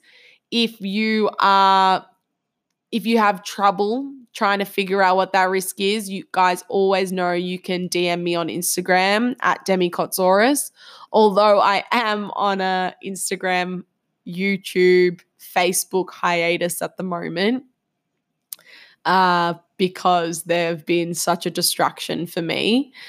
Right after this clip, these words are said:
uh, recently instead of a tool. So I've taken a break from them. Um, D M me and I will see it, um, eventually and, and I'll help out,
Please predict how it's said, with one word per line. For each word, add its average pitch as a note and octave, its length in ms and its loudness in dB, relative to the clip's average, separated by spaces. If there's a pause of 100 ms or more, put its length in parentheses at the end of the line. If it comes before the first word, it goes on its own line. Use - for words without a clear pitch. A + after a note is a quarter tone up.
(320)
uh, F#3+ 200 0
recently F#3 880 2
instead F#3 380 2
of E3 100 0
a F3+ 80 0
tool. F#3 680 0
So E3+ 320 0
I've E3+ 300 -2
taken G#3 320 0
a F#3 60 4
break F3 320 2
from F3+ 240 -2
them. F3+ 480 2
Um, F3+ 460 0 (1120)
D A3 200 6
M G3+ 200 0
me F#3+ 200 2
and F#3 200 0
I F3+ 140 2
will F3+ 320 -2
see F#3 400 -2
it, - 420 -8 (100)
um, E3+ 460 -4 (100)
eventually E3 680 -4
and, D#3 220 -8
and E3+ 140 -6
I'll D#3+ 160 0
help - 320 -6
out, - 260 0